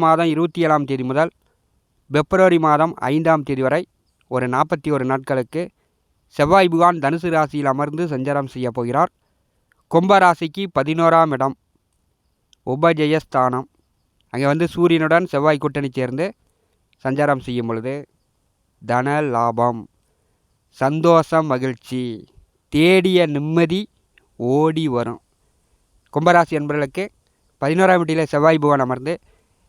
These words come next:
எந்த மாதிரியான பலாபலன்களை கொடுக்கப் போகிறார் என்பதை இந்த பதிவில் காண்போம். நம்முடைய சேனலை பார்த்து கொண்டிருக்கக்கூடிய அன்பர்கள், இதுவரை சப்ஸ்கிரைப் செய்யாத அன்பர்கள், மறக்காம சப்ஸ்கிரைப் செய்து கூடவே இருக்கின்ற ஆல் பட்டனை அழுத்திங்க. நன்றி.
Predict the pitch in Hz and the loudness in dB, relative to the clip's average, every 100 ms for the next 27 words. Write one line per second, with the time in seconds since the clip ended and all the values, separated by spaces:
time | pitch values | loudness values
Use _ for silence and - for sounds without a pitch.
0 | - 139 175 185 175 170 170 156 151 160 | -4 0 4 4 6 4 4 4 4 4
1 | 156 151 151 156 147 143 151 143 143 139 | 2 0 -2 -2 -2 -2 -2 -2 -2 0
2 | 135 123 123 151 - - - 131 131 143 | -2 -2 -2 -2 -2 -6 -8 -4 -2 -2
3 | 131 123 139 208 - _ _ _ - _ | -2 0 0 0 -4 _ _ _ -20 _
4 | _ 135 165 185 185 170 170 170 170 156 | _ 0 4 4 4 2 0 2 2 4
5 | 156 156 156 147 139 135 135 127 131 151 | 2 2 -2 -2 -4 -4 0 0 0 -2
6 | 165 - _ _ _ _ - 147 165 160 | -4 -8 _ _ _ _ -6 0 4 4
7 | 165 156 143 175 160 143 135 127 123 131 | 2 0 -2 -2 -4 -2 0 0 -2 -2
8 | 151 160 _ _ - 135 160 170 165 151 | -2 -4 _ _ 0 0 4 2 2 -2
9 | 139 165 156 143 143 156 156 156 151 131 | -4 -2 -4 -2 -4 -2 0 0 0 -2
10 | 139 135 131 147 151 139 135 127 120 131 | -2 2 2 2 0 -4 -4 -4 -6 -8
11 | 135 151 120 117 117 | -6 -4 -6 -8 -10